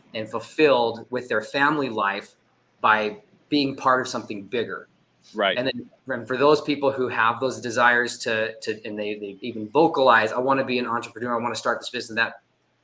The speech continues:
Speaker 1: maybe don't mess around with them too quickly, too much. Let 'em
Speaker 2: Right.
Speaker 1: go, get on to somebody new.
Speaker 2: Yep. You got it.
Speaker 1: Beautiful.
Speaker 2: Yeah.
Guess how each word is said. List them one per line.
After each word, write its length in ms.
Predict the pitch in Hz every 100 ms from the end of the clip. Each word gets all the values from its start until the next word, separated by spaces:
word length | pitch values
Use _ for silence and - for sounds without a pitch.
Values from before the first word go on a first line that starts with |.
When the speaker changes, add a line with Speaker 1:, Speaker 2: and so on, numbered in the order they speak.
| -
Speaker 1:
maybe 460 | 123 127 127 120 110 - -
don't 260 | 110 127
mess 220 | 110 107
around 240 | 107 104 101
with 80 | 95
them 140 | 92
too 140 | - 95 -
quickly, 280 | 95 - - -
too 140 | -
much. 400 | 104 - - - - 120
Let 140 | 139
'em 60 | 143
Speaker 2:
Right. 80 |
Speaker 1:
go, 200 | 110 104 - _ - - _ _ _ -
get 240 | 135 139
on 180 | 127 120
to 40 | 107
somebody 360 | - 107 107
new. 160 | 95 87 _ _ _ _ _ _
Speaker 2:
Yep. 120 | 147 156 _ _ _ _ _ _ -
You 80 | 110
got 180 | 113 104
it. 80 | - _ _ _ _ -
Speaker 1:
Beautiful. 520 | 147 131 - 90 - _ _ _ -
Speaker 2:
Yeah. 140 | 110